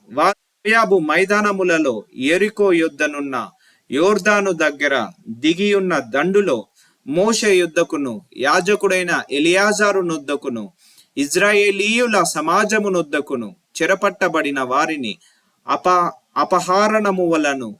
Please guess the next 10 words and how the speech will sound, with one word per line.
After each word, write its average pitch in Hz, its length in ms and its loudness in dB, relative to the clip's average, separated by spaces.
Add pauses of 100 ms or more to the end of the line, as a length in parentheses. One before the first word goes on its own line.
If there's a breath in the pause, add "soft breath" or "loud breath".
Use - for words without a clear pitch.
(160)
ఆ 131 120 -2
కొల్ల 180 360 2
సొమ్మును 170 440 -6
తీసుకొని 143 640 -6
రాగా, 127 440 -2 (680)
మోషేయు 175 680 0 (800)
యాజకుడైన 170 760 2 (100)
ఎలియాజారును 170 1000 0 (400 soft breath)
సమాజ 196 440 0
ప్రధానులందరును 175 1300 0